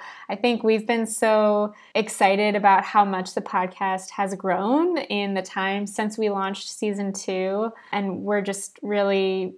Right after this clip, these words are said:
feel like we're just getting going and are excited to see where it goes next. But throughout the duration of Beyond the Studio West Coast Edition, we have interviewed nineteen artists over twenty-one episodes.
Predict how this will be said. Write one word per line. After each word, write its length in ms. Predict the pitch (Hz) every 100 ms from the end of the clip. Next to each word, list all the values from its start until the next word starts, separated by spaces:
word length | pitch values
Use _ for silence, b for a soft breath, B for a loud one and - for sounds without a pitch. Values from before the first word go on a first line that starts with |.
| _ - 214
feel 320 | - 254 247
like 160 | 240
we're 100 | 214
just 220 | 214 202 -
getting 260 | 196 190
going 480 | 185 180 190 220 214
and 140 | 190
are 160 | 180 180
excited 520 | 175 - 185 180 180
to 100 | -
see 500 | 202 - 196 190 190
where 200 | 185 185
it 120 | 196 196
goes 300 | 196 185 190
next. 500 | 247 214 - - - B B B -
But 580 | 208 202 196 190 - -
throughout 460 | 226 - 214 233
the 60 | 240
duration 580 | 240 226 233 - 226 214
of 340 | 208 202 196
Beyond 300 | 208 202 208
the 20 |
Studio 500 | 208 - 220 220 208
West 320 | 196 196 196
Coast 320 | - 196 196 -
Edition, 840 | 190 202 202 - 208 202 196 190
we 380 | 190 190 190 196
have 320 | 196 190 190 190
interviewed 400 | 214 214 208 190
nineteen 540 | 185 202 247 - 285
artists 760 | - 214 220 240 247 - - - B B B
over 680 | - 208 202 202 196 196 196
twenty-one 580 | - 240 240 285 285 285
episodes. 960 | 196 196 - 180 180 208 240 240 -